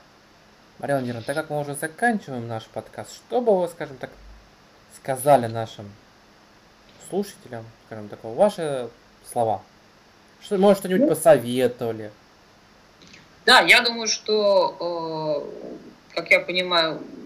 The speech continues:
Speaker 2: большая часть, э, аудитории этого подкаста — это молодые-молодые исследователи, да. Я думаю, что не нужно, м, бояться, да, а, э,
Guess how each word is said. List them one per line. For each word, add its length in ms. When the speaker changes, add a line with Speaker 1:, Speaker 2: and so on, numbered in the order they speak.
Speaker 2:
большая 340
часть, 400
э, 220
аудитории 560
этого 180
подкаста — 600
это 280
молодые-молодые 1000
исследователи, 840
да. 240
Я 60
думаю, 200
что 380
не 320
нужно, 560
м, 280
бояться, 720
да, 420
а, 500
э, 320